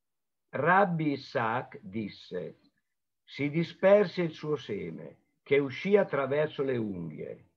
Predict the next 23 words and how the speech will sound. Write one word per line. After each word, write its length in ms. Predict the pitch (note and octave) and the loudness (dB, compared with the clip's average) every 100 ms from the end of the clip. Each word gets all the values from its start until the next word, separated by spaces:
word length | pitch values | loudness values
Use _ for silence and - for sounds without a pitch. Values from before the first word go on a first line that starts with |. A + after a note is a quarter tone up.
| _ _ _ _ _ | _ _ _ _ _
Rabbi 640 | - C3 E3+ F3+ D3+ E3 D3+ | -6 4 4 4 0 -4 -4
Huna, 600 | F3 F#3 G3 F#3+ G3 F#3 - - - _ | -2 0 0 0 -2 -2 -12 -20 -20 _
in 220 | C#3 D3+ | -4 0
nome 400 | E3 F3+ F3+ D3 | 4 6 6 4
di 140 | C3 C#3+ | 2 2
Rabbi 420 | D3+ D#3 B2 B2+ | 4 2 0 -2
Matan, 720 | B2 B2 - D3 F3 F#3+ - _ | -2 -4 -2 2 4 2 -6 _
disse: 720 | F#2+ A#2+ G#2 - - D#2+ - - _ _ - | -8 -6 -6 -12 -14 -14 -14 -20 _ _ -16
"Vide 480 | G2+ E3+ F3+ C3+ | -2 0 2 2
l'immagine 840 | B2 B2 A#2+ C#3+ D#3+ C#3+ A2 A2 G2+ | 0 0 0 4 4 4 0 -6 -6
di 140 | G#2 | -8
suo 280 | G#2 F#2+ F2+ | -10 -10 -6
padre 680 | - A#2+ C#3+ D3+ E3 F3 F3 _ _ - | 0 2 0 0 6 6 4 _ _ -4
e 420 | D#3 D3 A#2+ _ | 2 2 2 _
gli 240 | A2+ A#2 B2 | -6 -4 -4
si 440 | - D3 D3 A#2+ | -4 -4 -2 -2
raffreddò 1000 | G2+ G#2 G2+ A2 A2+ G2 G2+ C#3 D#3+ - - | -4 -4 -6 -2 -2 -2 4 6 6 2 -6
il 160 | C#3 B2+ | -8 -8
sangue. 800 | - A#2+ E2+ E2+ D#2 D#2 - _ _ _ _ _ _ _ _ | 2 2 2 -2 -8 -10 -12 _ _ _ _ _ _ _ _
Chi 180 | - E3+ | -2 6
ha 160 | F#3 F3+ | 8 8
operato 640 | B2+ C#3+ C#3+ C#3 B2+ G#2+ | 8 4 6 6 4 -4
così? 600 | - F#2+ F2+ A2+ C3+ - | -4 -6 -4 -4 -4 -8